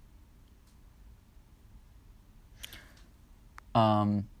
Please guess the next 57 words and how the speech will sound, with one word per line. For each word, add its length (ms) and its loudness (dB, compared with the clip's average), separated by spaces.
now 240 6
he's 220 2
trying 400 4
to 60 -2
start 260 4
a 40 0
plan 540 2
to 140 -8
quarter 360 4
troops 560 -2
you 80 4
know, 300 4
I 80 8
have 80 6
to 100 -4
say, 340 2
I 60 6
knew 120 8
Donald 300 8
Trump 160 2
didn't 200 2
care 180 2
about 260 0
the 80 -6
Constitution. 580 0
I 100 6
never 220 6
thought 200 6
he 60 2
would 120 2
violate 380 6
the 80 -2
Third 180 4
Amendment. 320 2
I 80 4
just 160 -2
didn't 160 4
think 80 4
he 60 6
was 100 4
gonna 140 6
find 260 8
a 60 4
way 100 6
to 60 2
figure 280 4
out 140 8
how 80 8
to 80 2
do 220 4
so. 320 6
I 100 8
didn't 140 2
think 200 2
he 100 4
was, 260 4
like, 160 6